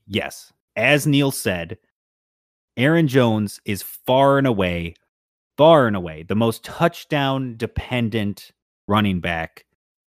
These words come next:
in football. I, I mean, that's just a plain and simple fact. Last year, Aaron Jones ranked sixth.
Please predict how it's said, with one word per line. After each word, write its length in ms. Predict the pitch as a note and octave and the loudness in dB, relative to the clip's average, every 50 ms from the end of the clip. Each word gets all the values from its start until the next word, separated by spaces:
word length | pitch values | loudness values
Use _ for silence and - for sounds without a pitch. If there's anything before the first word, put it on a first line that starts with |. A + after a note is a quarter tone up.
| _ _ _ - | _ _ _ -2
in 540 | A#2+ A#2 A#2 A2+ A2+ A2+ A2+ A2 A2 A2+ A2+ _ _ _ | 2 2 4 4 2 2 0 -2 -6 -8 -14 _ _ _
football. 440 | - G#2 - - - - - _ _ _ _ _ _ _ _ _ _ _ _ - | -6 -6 -6 -6 -12 -14 -14 _ _ _ _ _ _ _ _ _ _ _ _ -14
I, 100 | - F#2+ F2 G2+ | -14 -12 -8 -6
I 60 | F#2+ | -6
mean, 160 | F#2+ G2 G2+ | -4 -2 -2
that's 240 | A2 A#2 A#2 - - | -2 -2 -4 -4 -4
just 480 | - A2+ G#2 G2+ - - - - - _ _ - | -2 0 0 -2 -4 -8 -18 -20 -20 _ _ -12
a 60 | G#2+ | -10
plain 300 | - - - B2+ B2+ A#2+ | -8 -4 -2 0 0 0
and 140 | A#2 A2 G2+ | 0 -2 -4
simple 280 | - G#2+ F#2 - E2 D#2+ | -4 -6 -8 -8 -10 -12
fact. 400 | - - - - - _ _ _ _ _ - | -12 -14 -16 -16 -20 _ _ _ _ _ -8
Last 480 | F2 G2 A2+ D3 E3+ F#3+ - - - D#3 | -4 -2 0 0 0 0 -2 -8 -6 -4
year, 340 | D3 G#2 F2 F#2 G2 - _ _ _ _ _ _ _ _ _ _ _ _ _ _ _ - | -2 -2 -2 -4 -6 -10 _ _ _ _ _ _ _ _ _ _ _ _ _ _ _ -4
Aaron 360 | G#2+ A2+ C3+ D#3 E3+ F3 F3 C#3 | 0 2 2 2 2 0 0 0
Jones 560 | A#2 A#2+ G#2 F#2 E2+ F2+ F2+ F#2 - - - _ _ _ _ _ _ _ _ _ _ _ _ _ _ _ | 0 -2 -2 -2 -4 -6 -8 -10 -12 -18 -20 _ _ _ _ _ _ _ _ _ _ _ _ _ _ _
ranked 300 | - A2+ B2 C#3 C#3+ - | -2 0 0 0 -2 -4
sixth. 560 | - - - - C#3+ F#2 - - - - - | -6 -10 -6 -4 -4 -4 -4 -6 -18 -20 -20